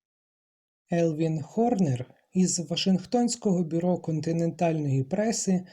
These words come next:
поряд із собою побачив Джозефа Вінченца із Лос-Аламосу.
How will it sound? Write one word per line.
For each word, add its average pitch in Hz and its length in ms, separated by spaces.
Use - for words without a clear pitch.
поряд 247 300
із 202 200
собою 202 440
побачив 170 600
Джозефа 160 880
Вінченца 131 960
із 208 240
Лос-Аламосу. 151 1300